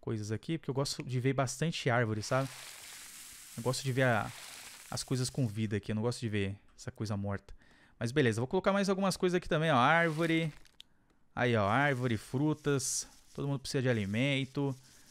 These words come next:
Alimento tá caindo do céu, galera. Olha que coisa linda. Aí, maravilha. Chuva também.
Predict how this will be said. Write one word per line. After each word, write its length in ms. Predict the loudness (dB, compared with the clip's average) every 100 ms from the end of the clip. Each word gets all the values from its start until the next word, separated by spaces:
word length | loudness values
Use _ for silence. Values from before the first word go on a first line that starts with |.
| -8
Alimento 340 | 0 2 2 2
tá 80 | 4
caindo 220 | 4 4
do 60 |
céu, 340 | 2 4 6 6
galera. 260 | 6 4
Olha 140 | 2 0
que 100 | -2
coisa 240 | -2 0
linda. 540 | 0 0 -2 -2 0 0
Aí, 540 | 0 0 0 0 0
maravilha. 520 | 0 0 0 0 0
Chuva 300 | 0 0 0
também. 540 | 0 2 2 0 0